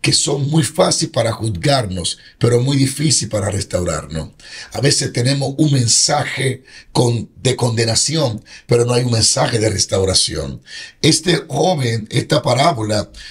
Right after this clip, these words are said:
se supone que este padre no tenía que haberlo recibido nunca. Había malgastado todo. Se lo había malgastado en tontería, lo que,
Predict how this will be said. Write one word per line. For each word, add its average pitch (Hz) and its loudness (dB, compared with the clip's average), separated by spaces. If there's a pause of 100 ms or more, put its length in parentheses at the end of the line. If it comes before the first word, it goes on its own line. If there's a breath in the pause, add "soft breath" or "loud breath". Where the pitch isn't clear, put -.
(100)
se - 0
supone 165 0
que 170 2
este 147 0
padre 156 2
no 151 -2
tenía 151 0
que 139 -2
haberlo 151 0
recibido 131 -2
nunca. 135 -2 (760 loud breath)
Había 151 4
malgastado 139 0
todo. 110 0 (300 soft breath)
Se - 2
lo 143 6
había 180 0
malgastado 175 2
en 160 -2
tontería, 135 0
lo 117 -4
que, 123 -2